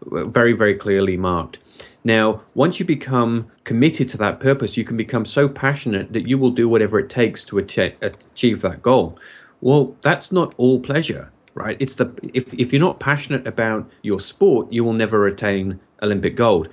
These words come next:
But likewise, if you don't bleed, suffer, and, and, and put your entire heart and soul into it, you will never attain it either.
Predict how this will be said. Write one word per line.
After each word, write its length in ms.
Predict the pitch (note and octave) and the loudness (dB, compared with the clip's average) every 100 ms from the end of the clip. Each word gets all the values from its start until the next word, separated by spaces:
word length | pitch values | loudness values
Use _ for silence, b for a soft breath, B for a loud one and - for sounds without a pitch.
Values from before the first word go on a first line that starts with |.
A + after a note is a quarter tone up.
| b b | b b
But 120 | B2 G#2 | 0 2
likewise, 560 | C3+ D3+ C#3 A2 G#2 | 2 0 -2 -4 -4
if 180 | G#2+ - | -6 -8
you 60 | A2 | -2
don't 380 | A#2+ A#2 - | 0 0 -4
bleed, 420 | G2 A2 G#2 G2+ - | -4 0 0 -2 -6
suffer, 640 | - A2+ - A2 G2+ G2 | -6 -6 -2 0 2 2
and, 340 | F#2+ F2+ F#2 F#2 | 0 -4 -6 -6
and, 360 | G#2 F#2 E2 G#2 | -6 -4 -6 -4
and 220 | G#2 G2+ | -4 -2
put 220 | C#3 - | -2 0
your 140 | G#2+ | -2
entire 420 | G#2 G2+ A2 G2 F#2 | -2 -4 0 0 0
heart 320 | A#2 B2+ - | 2 2 0
and 100 | G2 | -4
soul 300 | F2+ C3 C3 | 0 0 2
into 260 | G2 F2 | -2 -2
it, 180 | F#2+ - _ | -2 -4 _
you 160 | A2 G2 | -4 -2
will 80 | G2 | 0
never 260 | F#2 F2+ | -2 0
attain 300 | E2+ G2 E2+ | -2 -2 -4
it 100 | E2 | -2
either. 320 | G2 G#2+ F#2 | -2 -2 -4